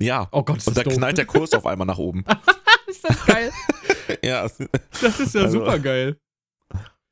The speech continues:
Speaker 2: Ey,
Speaker 1: weißt
Speaker 2: das
Speaker 1: du, total wertlos die Firma, gar
Speaker 2: Ja.
Speaker 1: keinen Hintergrund. Und er, er meint nicht mal irgendwas in diese Richtung.
Speaker 2: Ja, ja.
Speaker 1: Und, äh, ja.
Speaker 2: Das ist ja, das ist ja wie mit dem Game-, GameStop, äh, Blödsinn da.
Speaker 1: Ja, da kommt man echt absahen, wenn man zum richtigen Zeitpunkt dabei
Speaker 2: Ja,
Speaker 1: war.
Speaker 2: voll, Alter. Ich,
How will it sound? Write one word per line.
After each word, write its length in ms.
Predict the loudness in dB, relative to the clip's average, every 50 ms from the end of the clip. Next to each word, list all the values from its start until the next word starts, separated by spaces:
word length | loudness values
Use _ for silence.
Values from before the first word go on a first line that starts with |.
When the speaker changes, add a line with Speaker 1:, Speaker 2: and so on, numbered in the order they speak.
| _ _
Speaker 2:
Ey, 120 | 0 2
Speaker 1:
weißt 200 | 4 4 2 2
Speaker 2:
das 80 | -2 -4
Speaker 1:
du, 60 | -2
total 340 | 0 0 0 0 0 0 0
wertlos 400 | -2 -2 -2 -2 -4 -6 -6 -6
die 100 | -8 -6
Firma, 420 | -2 -2 0 0 0 -2 -2 -4 -8 _ -8 -4
gar 160 | -2 0 0
Speaker 2:
Ja. 60 | 0
Speaker 1:
keinen 160 | 0 0 -2 -2
Hintergrund. 600 | -4 -4 -2 -4 -4 -2 -2 -4 -4 -6 -8 -12 -18 -20 _ _ _ _ _ _ _ _ -6
Und 120 | -2 -2 -2
er, 200 | -2 -4 -4 -6
er 280 | -6 -4 -4 -4 -4
meint 240 | -2 -2 -2 -2 -4
nicht 100 | -4 -4 -4
mal 80 | -2
irgendwas 280 | -2 -4 -4 -4 -4 -4
in 80 | -4 -4
diese 240 | -2 -4 -2 -2
Richtung. 420 | -4 -4 -4 -2 -4 -2 -2 -4 -4 -2
Speaker 2:
Ja, 140 | 0 0
ja. 280 | 2 0 0 -2 -4 -6 _ _ _ _ _ _ _ _ _
Speaker 1:
Und, 260 | -6 -4 -4 -2 -2
äh, 60 | -2 -2
ja. 520 | -2 -4 -2 -2 -2 -2 -2 -2 -4 -6 -10 _ _ _ _ _ _ _ _
Speaker 2:
Das 140 | -4 -4 -2
ist 100 | -2 -2
ja, 160 | -2 -2 -2 0
das 140 | -2 0
ist 40 | 0 0
ja 100 | 0 2
wie 120 | 2 2
mit 160 | 2 0 0
dem 120 | 0 0 2
Game-, 220 | 2 0 -2 -4 -8 -8
GameStop, 560 | -4 0 0 0 0 -2 -2 -2 -2 -4 -4 _ _ _ -10 -4
äh, 120 | -4 -2
Blödsinn 540 | -2 -2 -2 0 0 0 0 0 -2 -2 -2
da. 260 | 0 0 -2 -2 -4 -6 _ _ _ _ _ _ _ _ _ -6 -4
Speaker 1:
Ja, 160 | -2 -2 0
da 140 | -2 -2 -2
kommt 200 | -2 -2 -2 -2
man 120 | -2 -2
echt 200 | -2 -2 -2 -4
absahen, 360 | -4 -4 -4 -4 -4 -4 -2 -2
wenn 80 | -2
man 160 | -2 -2 -4
zum 160 | -4 -4 -4 -4
richtigen 240 | -4 -4 -6 -6
Zeitpunkt 400 | -4 -4 -4 -4 -4 -4 -4 -4
dabei 180 | -2 -2 -2 0
Speaker 2:
Ja, 100 | 0 0
Speaker 1:
war. 60 | -2
Speaker 2:
voll, 380 | -2 -4 -8 -8 -6 -6 -6 -6
Alter. 400 | -8 -10 -10 -8 -6 -4 -4 -2
Ich, 140 | -4 -4 -6